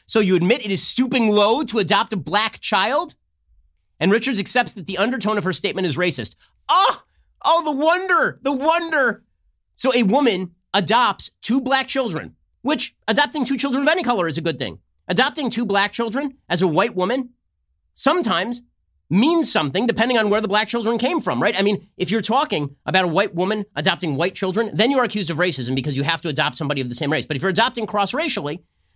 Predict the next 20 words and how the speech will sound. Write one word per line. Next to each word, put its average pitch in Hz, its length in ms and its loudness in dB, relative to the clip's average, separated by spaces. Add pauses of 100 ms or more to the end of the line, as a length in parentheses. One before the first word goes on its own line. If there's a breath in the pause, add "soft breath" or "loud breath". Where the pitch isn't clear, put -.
then 208 260 0
sometimes 220 560 0
there 196 160 2
are 214 60 4
additional 240 340 0
sacrifices 175 640 -2
that 170 80 0
are 175 60 0
associated 175 580 0
with 131 180 -2
that 131 260 -2 (140)
for 247 140 2
the 208 80 -4
black 214 220 0
child 226 280 -2
and 262 220 0
for 220 100 -4
the 202 60 -2
white 220 160 0
parent, 269 320 0